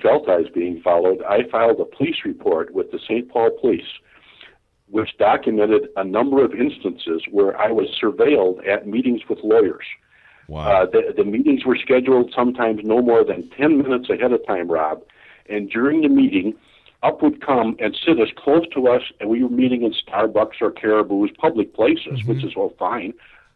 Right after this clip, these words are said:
Speaker 1: Uh, but these people would appear with little cell phones and computer equipment. And one time I went out, and when the gentleman opened his trunk, there was a massive data,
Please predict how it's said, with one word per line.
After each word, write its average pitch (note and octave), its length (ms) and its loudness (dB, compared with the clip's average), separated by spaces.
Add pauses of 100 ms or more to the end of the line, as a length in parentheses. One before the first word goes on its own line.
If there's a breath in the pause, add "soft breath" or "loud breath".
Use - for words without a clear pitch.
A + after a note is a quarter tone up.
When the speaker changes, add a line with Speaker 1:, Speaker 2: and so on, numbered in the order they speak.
(100)
Speaker 1:
Uh, - 180 -2
but - 220 0
these - 180 0
people F3 300 -2
would C3 120 2
appear D#3 380 0
with A2+ 220 -2
little A#2 280 0
cell C#3+ 280 0
phones G#2+ 340 0 (100)
and G2 220 -6
computer C3 580 0 (220 soft breath)
equipment. A2 540 -2 (340 soft breath)
And A#2 240 -2
one B2+ 200 2
time A#2+ 260 0
I A2+ 100 0
went A#2 300 0
out, A#2 320 2
and G#2+ 180 -2
when A2+ 160 0
the G#2+ 80 -2
gentleman B2 440 2
opened B2 300 -2
his G#2 140 -2
trunk, D#3+ 340 -2
there D#3+ 120 4
was D#3 160 4
a B2+ 100 0
massive A2 580 -2
data, A#2+ 260 0